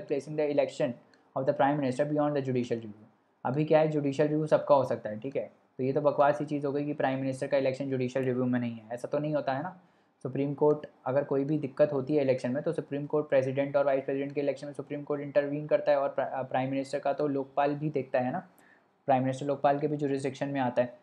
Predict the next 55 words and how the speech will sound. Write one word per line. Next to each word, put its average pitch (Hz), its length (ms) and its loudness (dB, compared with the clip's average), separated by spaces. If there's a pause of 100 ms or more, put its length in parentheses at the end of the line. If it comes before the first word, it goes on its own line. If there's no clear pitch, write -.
(240)
जुडिशियल 156 380 4
रिव्यू 180 200 4
हर 170 160 8
किसी 156 220 0
का 135 80 4
हो 120 60 6
सकता - 240 -4
है, - 60 -4
ठीक 147 160 -6
है, 113 120 -2
ऐसा 123 240 -2
तो 156 120 0
बहुत 143 260 0
ही 156 180 -2 (200)
वेग 139 280 0
चीज़ 139 240 -6
हो 127 40 -2
जाएगी 120 220 -2
ना, 175 200 -8 (120)
टिरनी 151 280 2
हो 156 80 2
जाएगी 143 240 4
एग्जीक्यूटिव 135 480 -2
की। 127 160 -8 (480)
तो 147 60 -2
जुडिशियल 143 460 2
रिव्यू 156 340 2 (180)
हर 147 140 6
चीज़ 135 200 -2
का 110 80 -4
होता 95 220 -6
है, 104 100 -10
ठीक 160 140 -4
है। - 160 -4 (460)
तो 139 60 -6
प्राइम 135 220 0
मिनिस्टर 139 260 -2
का 147 100 4
भी 151 100 2
जुडिशियल 139 300 -2
रिव्यू 151 180 -4
होता 127 300 -2
है, - 180 -2
ये 127 80 -2
गलत 117 280 -2
है। - 60 -12 (720)
Supreme 170 300 4
Court 175 160 6
of 170 140 6
India 156 240 2
struck 165 280 0
down 156 260 2
the 160 80 -2
ninety-ninth 147 500 -2
amendment 143 400 -2